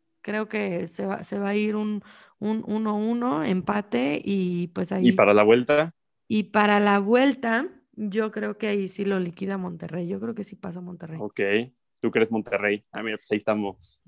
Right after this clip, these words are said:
Speaker 1: Sí.
Speaker 2: Opiniones divididas otra vez. <laughs>
Speaker 1: Sí, sí, sí. No, sí creo que, no, es que sí, ya pa-, es que mira, es como dices tú, si Monterrey, si,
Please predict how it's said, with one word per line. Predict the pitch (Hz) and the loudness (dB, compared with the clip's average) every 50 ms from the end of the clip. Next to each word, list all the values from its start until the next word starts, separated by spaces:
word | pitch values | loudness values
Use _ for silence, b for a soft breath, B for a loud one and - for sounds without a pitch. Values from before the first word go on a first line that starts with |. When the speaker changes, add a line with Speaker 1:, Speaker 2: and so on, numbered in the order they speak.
| - _ | -20 _
Speaker 1:
Sí. | - - - - - 226 | -20 -20 -18 -8 0 2
Speaker 2:
Opiniones | - 190 190 131 123 131 139 147 160 160 143 | 2 4 6 6 6 6 6 6 4 4 2
divididas | 139 123 120 120 120 131 127 113 110 - | 2 2 2 2 2 4 4 2 2 0
otra | 120 107 - 117 | -8 -4 -2 -2
vez. | 113 110 110 113 - - - - | 0 0 -2 -4 -4 -12 -20 -10
<laughs> | - | -4
Speaker 1:
Sí, | - - 226 233 240 233 | 0 2 2 2 2 2
sí, | 233 247 220 | 2 0 0
sí. | 240 240 240 226 214 | 2 4 4 4 4
No, | 214 226 233 240 240 - - | 4 2 2 2 2 0 -4
sí | - - - 262 277 269 | -6 0 2 2 2 4
creo | 269 262 240 247 240 240 | 4 4 4 4 2 2
que, | 262 254 247 233 226 214 196 180 175 170 165 160 156 165 160 156 - - - - - _ | 2 2 4 4 2 2 4 4 4 4 2 2 0 -2 -2 -4 -6 -8 -10 -14 -18 _
no, | _ 240 233 247 254 254 254 254 | _ -6 -2 0 2 4 4 4
es | 262 262 | 2 0
que | - 311 | -2 -6
sí, | - - 294 294 294 302 294 285 262 220 196 190 | -4 -2 0 2 2 4 2 2 0 0 -2 -4
ya | 180 208 247 269 269 | 2 4 4 4 4
pa-, | 277 - | 2 2
es | - 247 269 262 | 2 2 2 2
que | - 302 | 0 -2
mira, | 302 302 269 214 190 185 180 - | 0 0 0 0 0 -2 -2 -2
es | - 247 262 | -2 -4 -2
como | 262 311 311 285 | -2 -2 0 0
dices | 240 233 226 254 247 254 | 0 0 0 -2 -2 0
tú, | - 226 208 | -2 -2 -2
si | - - 208 | -2 -2 -2
Monterrey, | 214 208 208 208 208 202 202 - 214 208 208 202 220 240 247 - - 190 | 0 0 0 -2 -2 -4 -4 -2 -2 0 0 0 0 0 -2 -2 -4 -6
si, | - - 226 220 220 220 214 214 208 202 | -4 -2 0 0 2 2 0 0 -2 -2